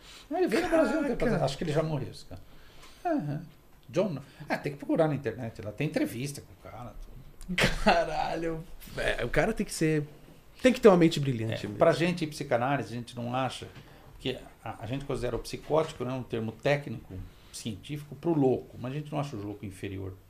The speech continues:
Speaker 1: "Ah, o louco sofre." Quem disse? Você que tá achando isso. "Ah, o louco é inferior." Você que acha. Quem te disse? Então a gente acha que é um, um jeito de funcionar na vida. É um, a gente fala que é um modus operandi.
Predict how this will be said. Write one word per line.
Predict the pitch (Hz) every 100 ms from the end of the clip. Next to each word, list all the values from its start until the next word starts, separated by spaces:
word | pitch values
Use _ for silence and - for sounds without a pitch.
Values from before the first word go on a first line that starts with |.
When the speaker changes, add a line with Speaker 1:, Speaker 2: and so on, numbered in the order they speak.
| - - - - - - - -
Speaker 1:
"Ah, | 170
o | 190
louco | 180 202 202 185
sofre." | - 170 147 - -
Quem | 233 277
disse? | 123 - - - -
Você | 113 - 285
que | 285
tá | 220
achando | 143 113 104 107
isso. | 95 - - - - - - - - - - - - - - -
"Ah, | -
o | 143
louco | 151 175 185
é |
inferior." | 156 170 139 123
Você | 107 - 151
que | 147 247
acha. | 156 143 - -
Quem | 165
te | 143
disse? | 98 95 - - - - - - - - - - -
Então | 120
a | 127
gente | 131 123
acha | 117 -
que | 139 139
é |
um, | 143 143 - - -
um | 139
jeito | 113 113 165 170
de | 147
funcionar | 147 147 143 127 123
na | 120 107
vida. | 95 95 - - - - - - - - - - - - - -
É | 110
um, | 113 110 98 - - -
a |
gente | 104
fala | - 104
que | -
é |
um | 107
modus | 113 143 147 123
operandi. | 123 117 104 98 98